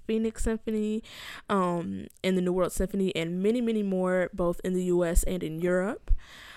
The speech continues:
Um, this season, he was, he's going to make some, uh, a debut with the Nashville Symphony, the Detroit Symphony, and the Florida Orchestra. And he's also, um, going to be debuting as the Ruth Bla-, ooh, Blaustein Rosenberg,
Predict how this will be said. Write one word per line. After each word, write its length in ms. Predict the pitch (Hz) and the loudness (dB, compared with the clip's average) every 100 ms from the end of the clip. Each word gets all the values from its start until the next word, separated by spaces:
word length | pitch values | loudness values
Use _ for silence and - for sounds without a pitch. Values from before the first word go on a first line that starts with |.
| - | -6
Um, 480 | 202 185 185 180 185 | -2 -2 -2 -4 -6
this 260 | - 190 226 | -2 0 0
season, 460 | - 233 220 220 247 | 0 -2 0 0 0
he 200 | 226 190 | -2 0
was, 320 | 185 170 - - | 2 2 0 0
he's 200 | 226 196 | 2 4
going 200 | 180 175 | 2 2
to 100 | 175 | 2
make 180 | 165 - | 0 0
some, 380 | 185 180 175 - | -2 -2 -6 -6
uh, 280 | 175 160 160 - | -4 -2 -2 0
a 80 | |
debut 400 | 190 185 185 175 | 4 4 2 -2
with 240 | 165 160 - | -2 -4 -2
the 300 | 175 175 180 | -2 0 0
Nashville 420 | 185 - - 208 | -2 -4 -2 -2
Symphony, 480 | - 190 190 208 202 | 2 2 2 0 0
the 120 | - | -2
Detroit 360 | - - 185 - | -10 -2 -2 0
Symphony, 540 | 196 190 196 202 196 | -2 0 -2 -2 -2
and 180 | 185 226 | -2 -2
the 60 | 185 | -2
Florida 300 | - 190 - | 0 0 -2
Orchestra. 500 | - - - 247 285 - - - - - - - | -6 -8 -4 -4 -4 -12 -18 -14 -14 -14 -12 0
And 140 | 214 | 4
he's 140 | 214 190 | 4 4
also, 520 | 208 - 208 185 185 | 2 2 2 2 0
um, 460 | 175 175 170 170 175 208 | 0 0 -2 -4 -8 -4
going 280 | 180 175 | -2 -2
to 100 | 190 | -4
be 140 | 196 170 | -4 -4
debuting 560 | 165 175 202 175 170 - | -4 -4 -4 -4 -6 -4
as 180 | 185 - | -6 -4
the 180 | 208 | -4
Ruth 480 | 165 190 240 262 - - - | -2 0 0 -2 -4 -10 -10
Bla-, 380 | 190 190 190 226 - | -4 -2 -2 -4 -6
ooh, 300 | 226 226 190 - - - 202 | -2 0 0 -2 -6 -12 -4
Blaustein 840 | 190 202 262 - 196 190 196 196 | 2 4 4 4 4 4 4 4
Rosenberg, 760 | 185 208 220 196 202 180 180 185 | 6 6 6 4 2 -2 -4 -6